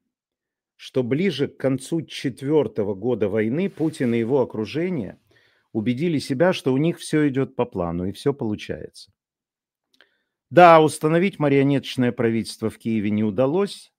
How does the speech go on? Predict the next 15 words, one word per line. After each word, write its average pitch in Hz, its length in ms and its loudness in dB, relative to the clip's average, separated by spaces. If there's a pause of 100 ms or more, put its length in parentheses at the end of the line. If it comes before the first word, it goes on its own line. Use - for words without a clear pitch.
Да, 165 260 4
Черноморский 110 720 -4
флот 107 340 -6
утонул. 151 500 -4 (540)
Да, 107 440 4 (800)
миллион 151 540 4
российских 117 640 -2
мужчин 113 520 -2
были 107 220 0
утилизованы, 143 1000 -2
но 156 140 0
посмотрите, 175 760 -2
какие 151 360 -2
замечательные 139 640 -2
перспективы. - 640 -14